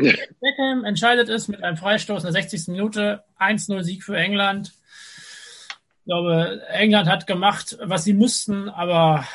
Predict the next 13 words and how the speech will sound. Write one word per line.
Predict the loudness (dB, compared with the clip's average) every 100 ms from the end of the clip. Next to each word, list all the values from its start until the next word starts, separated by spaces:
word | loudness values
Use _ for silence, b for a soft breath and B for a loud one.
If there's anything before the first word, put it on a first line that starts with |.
| B B B B _ -8
ja, | -4 -2 -4 -10 _ _ -12
kein | 0 2
Spiel, | 2 0 2 2
an | 2
das | 0
man | 2
sich | 0
ewig | 0 -2 0
erinnert. | 0 0 -2 -4
England | -2 2 2
weiter, | 4 4 4 2
Ecuador | 0 -2 -2 -2 0
raus. | -2 -4 -12